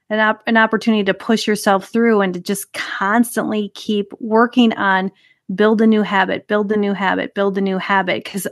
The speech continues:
all, you know, we are just the culmination of our habits. And if you can continue to focus on who you're striving to be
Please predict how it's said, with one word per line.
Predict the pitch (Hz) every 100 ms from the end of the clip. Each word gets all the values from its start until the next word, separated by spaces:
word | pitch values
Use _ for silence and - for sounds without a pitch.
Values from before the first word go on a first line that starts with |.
| -
all, | 220 220 240 247 - - _ _ _ -
you | 220
know, | 214
we | 202 262
are | 247
just | 190 208 214 - - -
the | 226 220
culmination | - 220 202 196 196 196
of | 180
our | 160
habits. | - 226 262 - - - -
And | 208 196 190 190
if | 185
you | 214 202
can | - 196
continue | 196 202 - 214 214
to | 208
focus | - 202 196 202 -
on | 208 196 190 190 - _ _
who | - 240 240
you're | 226 208
striving | - 196 196 202 190
to | 190
be | 196 214 269 330